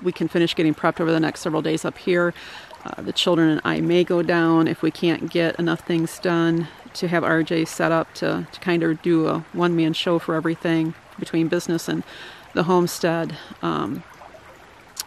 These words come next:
we may not go down. It may just be that it's simpler for,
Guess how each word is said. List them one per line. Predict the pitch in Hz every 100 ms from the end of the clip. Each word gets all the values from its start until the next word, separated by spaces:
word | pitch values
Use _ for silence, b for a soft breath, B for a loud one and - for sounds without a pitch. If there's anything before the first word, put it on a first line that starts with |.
| - - - 175
we | 180
may | 165 156
not | 156 160
go | 156 123
down. | 104 117 120
It |
may | 143
just | 143 151 -
be | 147
that | 143
it's | 139 -
simpler | 156 151 143 151
for, | - 147 151